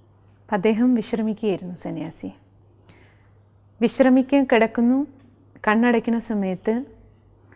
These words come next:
ആൾക്ക് മനസ്സിൽ, സന്യാസിയുടെ മനസ്സിൽ ഒരു രാജാവിൻ്റെ ആ മുറിയിൽ കാണുന്ന, മുറിയിൽ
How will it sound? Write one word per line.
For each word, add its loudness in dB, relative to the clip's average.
ആൾക്ക് -4
മനസ്സിൽ, -4
സന്യാസിയുടെ -2
മനസ്സിൽ -6
ഒരു 0
രാജാവിൻ്റെ 2
ആ -2
മുറിയിൽ 2
കാണുന്ന, -4
മുറിയിൽ 4